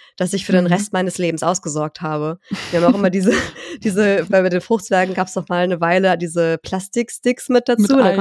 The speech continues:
Speaker 2: Eis,
Speaker 1: die so
Speaker 2: ja.
Speaker 1: reinstecken und Eis machen, fand ich super. Äh,
Speaker 2: Hab
Speaker 1: großer
Speaker 2: ich
Speaker 1: Fan.
Speaker 2: letztens nochmal dran gedacht, dass ich das, dass ich da eigentlich echt Bock drauf hatte.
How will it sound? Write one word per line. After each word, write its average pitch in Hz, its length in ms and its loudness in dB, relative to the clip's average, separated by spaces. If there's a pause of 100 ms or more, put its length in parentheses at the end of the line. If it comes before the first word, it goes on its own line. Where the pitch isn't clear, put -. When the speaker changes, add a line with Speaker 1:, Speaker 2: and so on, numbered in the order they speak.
(120)
Speaker 2:
Eis, 180 40 -6
Speaker 1:
die 185 80 -2
so 175 100 -2
Speaker 2:
ja. 233 60 2
Speaker 1:
reinstecken 202 420 0
und 190 60 -2
Eis 185 280 0
machen, 185 340 -2
fand 180 160 -4
ich - 160 -4
super. 233 360 2 (340)
Äh, - 80 -4
Speaker 2:
Hab 190 80 -4
Speaker 1:
großer 247 240 2
Speaker 2:
ich 247 60 -2
Speaker 1:
Fan. 247 100 2
Speaker 2:
letztens 240 220 4
nochmal 247 200 6
dran 233 200 4
gedacht, 233 360 0
dass 233 140 0
ich 226 80 -8
das, 226 100 -10
dass 285 220 4
ich 226 100 -4
da 202 100 0
eigentlich 220 260 0
echt 214 160 -4
Bock 208 180 0
drauf 208 180 -6
hatte. 196 120 -2